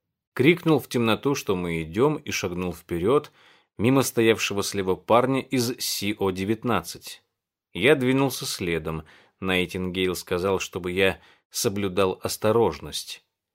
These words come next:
«Это входит в мой план», сказал я. «У вас есть план?» удивилась Рейнольдс. «Может, хватит, а?»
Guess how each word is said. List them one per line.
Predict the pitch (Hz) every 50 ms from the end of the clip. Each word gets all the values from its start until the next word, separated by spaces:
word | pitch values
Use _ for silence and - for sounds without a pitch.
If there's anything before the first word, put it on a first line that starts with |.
| _ _ _ _ _ _ _ _ _ _ _ _ _ _ _ _ -
«Это | 107 107 104 - 113
входит | 98 - - - - 101 98 98 117 110 -
в | 104 101
мой | 107 107 107
план», | 101 - 90 82 80 78 76 76 78 78 - _
сказал | - - - - 92 78 80 82 78 78 78
я. | 78 78 78 78 78 - _ _ _ _ _ _ _ _ _ _ _ _ _
«У | - 104
вас | 95 98 107 101 - -
есть | - 98 101 95 - - - -
план?» | - 95 92 87 87 92 117 139 139 - _ _ _ _
удивилась | 117 113 110 117 113 120 117 117 110 - -
Рейнольдс. | 117 117 113 110 110 110 113 113 - - - - _ _ _ _ _ _ _ _ _ _ _
«Может, | - 110 120 120 110 120 - -
хватит, | - - 147 185 185 - - - - -
а?» | 101 120 147 165 165